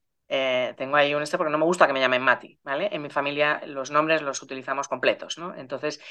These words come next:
pero te digo lo mismo, eso es un patrón. O sea, hay muchísima gente que es feliz que le llaman, cuando le llaman Mati, ¿no? O cuando les acortan los nombres. Yo no, necesito que me llamen Matilde. Casualmente,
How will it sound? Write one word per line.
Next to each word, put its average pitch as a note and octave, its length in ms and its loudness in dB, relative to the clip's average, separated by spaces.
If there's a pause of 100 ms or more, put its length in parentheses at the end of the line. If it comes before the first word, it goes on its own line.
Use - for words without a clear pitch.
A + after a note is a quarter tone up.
(140)
pero D3 140 4
te D#3+ 80 6
digo F#3+ 120 10
lo E3+ 100 10
mismo, G#3 240 4
eso D3+ 100 4
es A2+ 80 4
un G#2+ 80 0
patrón. G#3+ 360 8
O - 440 -20
sea, D3+ 100 6
hay C#3+ 60 6
muchísima D#3 360 0
gente E3+ 220 0
que D#3+ 60 -2
es C3 80 -4
feliz D3+ 300 -4
que D3 100 -6
le C3 240 -2
llaman, C3+ 260 -4
cuando C3+ 220 -6
le C3 100 -6
llaman C#3 220 0
Mati, E3 320 4
¿no? G3 240 -10
O C3+ 220 -2
cuando C#3 200 2
les C3+ 140 -4
acortan C#3+ 320 4
los C3 100 -4
nombres. B2+ 260 -6
Yo D3+ 120 4
no, C#3 160 2
necesito C#3+ 400 -6
que D3 80 -8
me C3+ 80 -8
llamen C3+ 220 -4
Matilde. A#2+ 460 -14 (480)
Casualmente, G#3+ 880 4